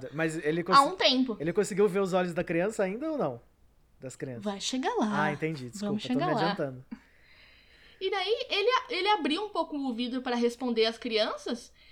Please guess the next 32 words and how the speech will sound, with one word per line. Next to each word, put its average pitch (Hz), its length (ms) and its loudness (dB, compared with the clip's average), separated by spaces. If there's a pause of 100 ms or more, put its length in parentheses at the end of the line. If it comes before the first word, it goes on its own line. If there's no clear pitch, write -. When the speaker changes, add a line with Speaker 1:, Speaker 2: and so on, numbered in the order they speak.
(460)
Speaker 2:
e 294 640 0
ele 294 220 -2
diz 262 600 -2
que 233 340 -6
assim 262 400 -4
que - 100 -8
ele 427 80 4
abriu 269 260 2
o - 20 -2
vidro, 247 400 -2
que - 80 -8
ele 240 120 -2
teve 240 200 -4
contato 277 720 4
físico 233 680 -2
com 226 280 0
o 220 60 0
ar, 247 240 2
assim, 285 420 -6
ele 285 180 -2
foi 320 200 -4
tomado 311 640 2 (120)
por 302 160 -2
um 339 140 -2
medo 247 400 4
avassalador, 254 720 2
assim. 190 300 -12 (360)
É 240 80 -2
tipo 254 220 -8
uma, 320 340 2
uma 277 240 -2
hipnose 262 840 2